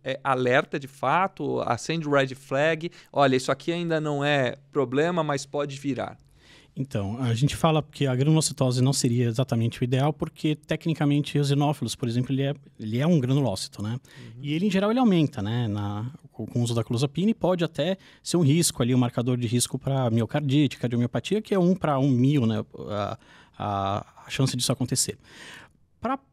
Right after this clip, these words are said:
Speaker 2: fins de, de, atualmente, pra gente considerar o critério de agranulocitose e tudo, não é mais leucócitos totais, né? Não, nem, nem precisa se preocupar com isso daí, é neutrófilo. Só neutrófilo basta, né? Então, neutrófilos ali, a gente tem a leve, né? Neutropenia leve, moderada e grave.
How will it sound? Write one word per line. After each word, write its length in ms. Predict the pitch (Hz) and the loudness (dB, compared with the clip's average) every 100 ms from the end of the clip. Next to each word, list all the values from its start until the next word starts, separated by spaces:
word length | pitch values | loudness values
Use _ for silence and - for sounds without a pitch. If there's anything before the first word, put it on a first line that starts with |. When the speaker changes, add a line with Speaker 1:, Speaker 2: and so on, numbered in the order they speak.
| - - | -20 -18
Speaker 2:
fins 320 | - 180 151 | 0 2 4
de, 160 | 139 | 2
de, 480 | 127 120 120 117 117 - | 2 0 0 2 0 -2
atualmente, 440 | 123 147 135 123 | -2 2 2 0
pra 140 | - | -4
gente 160 | 127 127 | -4 -2
considerar 340 | 147 135 123 117 | -2 0 0 0
o 60 | |
critério 400 | - 131 - 131 | -2 -6 -4 -2
de 80 | 127 | 0
agranulocitose 720 | 131 131 127 - - 120 104 | 0 2 0 -2 -2 -2 -2
e 20 | 104 | -4
tudo, 420 | 151 160 110 101 | -4 -2 -2 -2
não 260 | 123 151 170 | 2 4 4
é 60 | |
mais 240 | 160 156 151 | 4 2 0
leucócitos 840 | 147 - 135 139 - 139 143 - | -2 0 0 2 -2 -4 -4 -4
totais, 580 | - - 110 120 143 - | -8 -6 -4 -4 -4 -2
né? 220 | 117 135 - - _ | -2 -2 -6 -20 _
Não, 180 | 117 131 | -2 0
nem, 160 | 127 151 | 2 2
nem 160 | 165 | 2
precisa 540 | 175 156 - 156 139 - _ | 0 -4 -2 0 -2 -4 _
se 100 | - | -16
preocupar 400 | 120 120 110 110 | -10 -8 -4 -6
com 60 | 107 | -6
isso 100 | 113 | -4
daí, 160 | 110 | 0
é 60 | 123 | 2
neutrófilo. 640 | 143 160 117 80 - - _ | 2 0 -2 -4 -8 -14 _
Só 160 | - | 0
neutrófilo 400 | 190 185 156 147 | 0 2 0 2
basta, 380 | 135 85 - 95 | 2 2 -2 -2
né? 140 | 107 - - - | -4 -6 -18 -12
Então, 220 | - 156 202 | -8 -2 0
neutrófilos 480 | 208 185 180 185 | 2 0 0 0
ali, 80 | 170 | 2
a 40 | 117 | 0
gente 140 | - | 0
tem 180 | 160 156 | -2 0
a 60 | |
leve, 460 | 143 151 185 196 - | 0 2 0 0 -2
né? 140 | 156 | 0
Neutropenia 520 | 165 139 139 135 131 147 | 0 0 -2 -2 -2 0
leve, 300 | 190 208 180 | 0 2 2
moderada 480 | 147 160 151 170 | 4 2 2 0
e 60 | 190 | 0
grave. 320 | 151 87 - | 0 0 -6